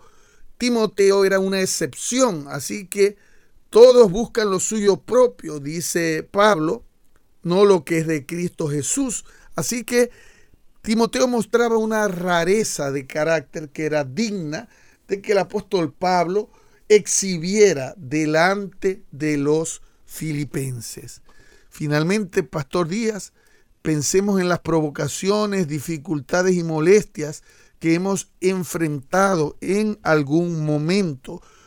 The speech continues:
¿Cómo hemos sobrellevado con paciencia esas molestias? ¿Qué podemos hacer para que esa experiencia también nos ayuden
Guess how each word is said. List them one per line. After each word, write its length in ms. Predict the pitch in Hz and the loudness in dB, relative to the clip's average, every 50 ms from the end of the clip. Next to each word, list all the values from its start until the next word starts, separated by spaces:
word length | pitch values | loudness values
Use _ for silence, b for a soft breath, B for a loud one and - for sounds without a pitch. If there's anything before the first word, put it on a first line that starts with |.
| b b b b | b b b b
¿Cómo 460 | - 285 294 294 285 285 277 285 285 - b b b b b b b b b | -6 -4 -4 -2 -2 -4 -6 -6 -8 -12 b b b b b b b b b
hemos 440 | 190 208 214 214 220 208 - - - | 2 2 2 0 -4 -4 -6 -8 -8
sobrellevado 1160 | - - - - - 196 185 160 175 165 165 147 139 151 147 139 151 165 175 185 180 175 156 | -6 -6 -2 0 2 2 2 2 0 -2 -2 -2 -2 -4 -2 0 0 0 0 0 -2 -4 -6
con 220 | - 165 156 151 139 | -6 -8 -8 -8 -8
paciencia 880 | - 135 131 - - 175 180 180 170 156 147 131 - - 151 151 - _ _ | -8 -8 -8 -8 -8 -6 -4 -4 -4 -4 -6 -8 -8 -8 -8 -8 -10 _ _
esas 340 | - 147 143 - - 156 143 | -8 -8 -6 -6 -6 -6 -6
molestias? 800 | 156 147 156 165 185 214 226 - - - 147 143 143 151 - - b b b b b b b b b | -4 -4 0 2 2 2 2 0 -6 -12 -12 -12 -12 -12 -14 -18 b b b b b b b b b
¿Qué 120 | - 247 | -2 -2
podemos 460 | - 233 233 226 226 220 226 220 202 185 | 0 2 2 2 2 2 0 -2 -2 -2
hacer 440 | 165 156 - - 202 202 180 147 | -2 -2 0 0 0 0 0 -2
para 220 | - 165 151 151 139 | -4 -4 -4 -4 -4
que 120 | - 170 | -6 -6
esa 180 | 170 - - 202 | -4 -2 -2 -2
experiencia 960 | 180 - - 190 190 190 196 208 214 208 196 175 160 - - 170 180 214 - b b b b b b | -2 0 0 0 0 0 0 -2 -2 -2 -2 -4 -6 -6 -8 -8 -8 -8 -10 b b b b b b
también 500 | - 165 160 156 160 170 190 202 196 - | -2 -2 0 0 -2 -2 -2 -4 -4 -6
nos 460 | 190 175 175 180 196 214 214 - - b b b b - | -6 -4 -2 0 0 0 -2 -4 -8 b b b b -2
ayuden 840 | 160 156 147 139 170 226 240 226 185 151 156 160 180 208 208 220 | -2 -2 -2 -2 -2 -2 0 0 -2 -2 -4 -4 -4 -8 -12 -14